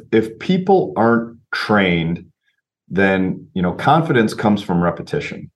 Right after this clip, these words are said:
You know, it's one thing to hear or, or see or learn how to do something.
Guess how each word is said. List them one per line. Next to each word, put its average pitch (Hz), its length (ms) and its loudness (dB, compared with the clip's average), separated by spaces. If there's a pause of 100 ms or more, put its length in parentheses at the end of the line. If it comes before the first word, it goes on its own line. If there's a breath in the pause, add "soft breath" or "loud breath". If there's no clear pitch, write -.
(960)
You 107 140 4
know, 107 180 2
it's 110 220 0
one 160 260 4
thing 143 300 2
to 113 640 0 (240)
hear 98 840 0 (360)
or, 95 580 0
or 98 180 2
see 113 520 0
or 95 260 0
learn 107 380 0
how 98 180 -4
to 92 100 -4
do 107 300 -2
something. 85 640 -6